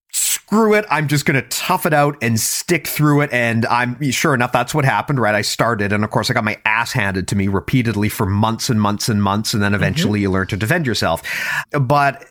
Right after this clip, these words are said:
Speaker 1: where I am now in life, if I had never done that, if you asked me, you know, if I had never trained before and you asked me today at almost forty years old to hop into a jujitsu gym, I'm not sure if I would do it,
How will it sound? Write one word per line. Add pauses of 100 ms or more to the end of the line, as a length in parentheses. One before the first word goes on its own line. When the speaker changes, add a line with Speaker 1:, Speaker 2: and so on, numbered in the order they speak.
Speaker 1:
where
I
am
now
in
life,
if
I
had
never
done
that,
if
you
asked
me,
you
know,
if
I
had
never
trained
before
and
you
asked
me
today
at
almost
forty
years
old
to
hop
into
a
jujitsu
gym, (600)
I'm
not
sure
if
I
would
do
it,